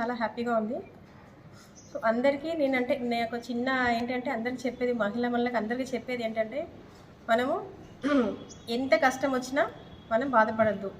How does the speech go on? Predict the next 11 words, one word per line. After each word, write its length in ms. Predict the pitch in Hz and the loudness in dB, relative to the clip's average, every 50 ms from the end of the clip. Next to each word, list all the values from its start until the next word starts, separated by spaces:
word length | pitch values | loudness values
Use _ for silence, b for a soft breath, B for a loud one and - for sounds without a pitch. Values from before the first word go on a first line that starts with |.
| - - | -8 -6
అధైర్యంగా 420 | 214 208 220 254 240 269 277 277 247 | -4 -2 0 0 4 4 4 4 4
ఉండద్దు. 380 | 226 220 220 190 185 190 190 - - | 4 4 4 2 2 -6 -8 -6 -4
"అరే, 120 | 226 247 | -4 -2
నాకే 340 | 247 233 214 214 220 220 269 | 0 2 2 2 2 0 0
ఎందుకు 280 | 254 240 233 240 240 240 | 0 0 -2 -2 -4 -4
వచ్చింది 280 | 220 - - 233 220 | -6 -6 -8 -8 -6
ఈ 40 | 220 | -2
కష్టం?" 380 | 220 214 214 - - 226 226 233 | -2 -2 -2 -2 -4 -4 -4 -2
అని 140 | 220 220 | -4 -4
ఎప్పుడు 200 | 208 - - 240 | -6 -4 -2 0
అనుకోవద్దు. 580 | 240 220 220 214 233 220 208 196 190 220 294 349 | 2 2 0 0 -2 -2 -2 -2 -2 -4 -4 -4